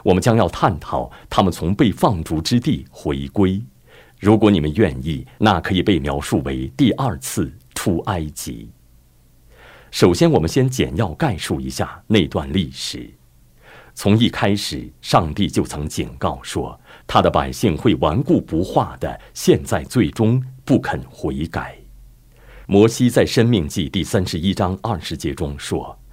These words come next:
，“因为我将他们领进我向他们列祖起誓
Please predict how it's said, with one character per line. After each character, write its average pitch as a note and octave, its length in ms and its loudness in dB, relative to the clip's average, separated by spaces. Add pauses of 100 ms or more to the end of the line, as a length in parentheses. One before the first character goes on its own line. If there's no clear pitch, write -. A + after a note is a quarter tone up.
(300)
，“因 G#2+ 160 6
为 G#2+ 100 6
我 D#2+ 240 2
将 G2 180 0
他 - 140 -4
们 E2+ 140 0
领 C#2+ 220 -2
进 E2+ 320 0
我 D#2 160 2
向 G2 180 -2
他 - 160 0
们 F#2 100 2
列 G2+ 200 2
祖 F2 240 -4
起 - 260 -4
誓 D#2+ 320 -2